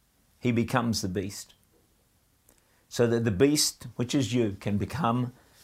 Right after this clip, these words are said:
the beauty. Jesus changes place with you and with me.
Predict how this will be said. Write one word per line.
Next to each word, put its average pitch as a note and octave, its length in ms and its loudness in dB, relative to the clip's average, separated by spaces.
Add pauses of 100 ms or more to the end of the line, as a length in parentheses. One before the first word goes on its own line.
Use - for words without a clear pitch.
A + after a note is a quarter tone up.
(120)
the G#2 80 0
beauty. G2+ 440 -2 (160)
Jesus D3 640 2 (160)
changes B2 720 -2 (240)
place - 640 -4 (640)
with G2 260 -2
you G#2+ 240 -4 (300)
and G#2+ 220 0
with A2 180 -2
me. - 280 -8